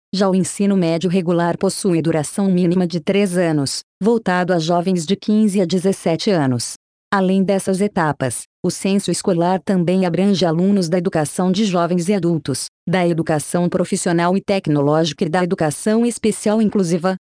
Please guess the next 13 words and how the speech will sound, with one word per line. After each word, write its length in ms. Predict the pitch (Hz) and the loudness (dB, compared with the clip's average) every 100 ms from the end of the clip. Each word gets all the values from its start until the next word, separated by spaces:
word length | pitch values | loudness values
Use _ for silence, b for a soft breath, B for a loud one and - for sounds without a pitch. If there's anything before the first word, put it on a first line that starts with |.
| _ | _
destinada 640 | 165 156 - 147 151 180 208 | 0 0 0 0 2 2 0
a 40 | |
estudantes 680 | 214 - 160 180 190 202 - | 0 -2 0 0 0 -2 -2
com 160 | 190 | 0
deficiência, 880 | 175 170 180 - 196 180 175 - 127 - - | 0 0 -4 -2 0 2 0 -2 -6 -6 -2
autistas 600 | 214 208 190 180 - 180 | -2 0 -2 -2 -2 0
e 60 | 165 | -2
aqueles 440 | 151 196 196 202 | 0 0 0 -2
com 240 | - 185 | 0 0
altas 440 | 175 180 190 214 180 | 2 0 0 0 0
habilidades 720 | 175 190 147 160 165 170 160 | 0 0 0 0 0 0 0
ou 100 | 151 | 0
superdotação. 960 | - - 185 170 196 196 - - 120 | -2 -2 -2 -2 -2 -2 -4 -4 -4